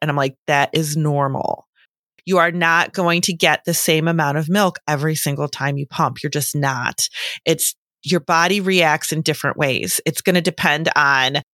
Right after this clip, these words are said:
time of day. It's gonna depend on the pump. It's gonna depend on how stressed out you are when you're pumping. It's gonna depend on when the baby last ate. Like, there are so many variables that go into pumping.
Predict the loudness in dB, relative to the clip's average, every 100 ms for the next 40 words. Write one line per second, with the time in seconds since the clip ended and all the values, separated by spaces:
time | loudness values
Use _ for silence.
0 | _ _ _ _ -4 0 0 -2 -2 2
1 | 4 4 2 -2 -4 -4 0 0 0 0
2 | 0 0 0 -4 -2 2 2 0 -4 -4
3 | -2 -2 -2 -2 -2 0 0 -2 -2 0
4 | 0 2 0 0 -2 0 2 2 -2 -4
5 | -2 -2 0 2 2 2 -2 -4 -12 -14
6 | -12 -2 0 0 0 0 2 0 -4 0
7 | 2 2 2 2 2 0 0 2 4 2
8 | 0 0 2 2 2 0 -2 0 2 4
9 | 2 0 0 0 2 2 2 2 2 2
10 | -2 -2 0 0 -2 -2 -2 2 2 0